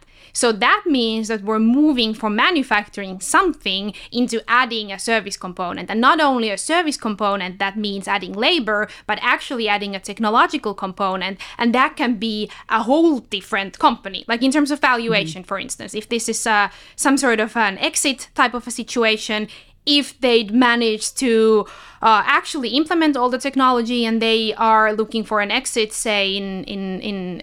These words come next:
Speaker 1: X amount of years, uh, the, the multiple is going to be something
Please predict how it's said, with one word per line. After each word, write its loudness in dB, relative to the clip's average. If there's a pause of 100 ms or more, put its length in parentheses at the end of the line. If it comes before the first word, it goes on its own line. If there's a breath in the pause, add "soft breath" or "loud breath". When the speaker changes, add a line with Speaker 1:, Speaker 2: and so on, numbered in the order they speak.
Speaker 1:
X -6
amount -2
of -10
years, 0 (480 loud breath)
uh, 2
the, 2
the -2
multiple 4
is 0
going -2
to -8
be -6
something 2